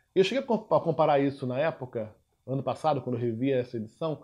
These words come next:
com o Santorini, que fez o queridinho da galera, fez muito sucesso por aí, que você também tem a questão de controle, vai subindo e tal, interferindo no adversário, no caminho do adversário, não deixando ele subir,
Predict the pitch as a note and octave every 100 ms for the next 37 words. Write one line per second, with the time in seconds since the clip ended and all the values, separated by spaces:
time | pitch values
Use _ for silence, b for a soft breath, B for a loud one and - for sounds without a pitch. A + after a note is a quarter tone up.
0 | b b b b b D#3 D#3+ D3+ D#3+ D3+
1 | - E3 D#3+ D#3 C3+ D3+ B2 G#2 F#2+ B2+
2 | C#3+ B2+ - A#2 - D3+ D3+ A#2+ E3+ E3
3 | B2 A#2 A#2+ B2 A2 A2 B2+ B2+ - A#2
4 | A2 - A#2+ C3 D3 E3 D#3 D#3+ C3+ D3
5 | D3 C#3+ C3+ B2 - C#3+ C3+ C#3+ - D3
6 | D3+ C3 C3+ C3 B2 E3 C#3 A#2 - F#2
7 | - _ b b b A#2 A#2+ - C3 D#3+
8 | G3 F3+ C#3+ B2 b b b A#2+ B2+ A#2
9 | A#2+ - C#3+ C3+ C3+ C3 C3 E3 C#3+ B2+
10 | A#2+ A#2+ - D3+ C#3 D3+ C3+ - E3 E3
11 | B2+ A2+ - G#2+ D3+ C#3+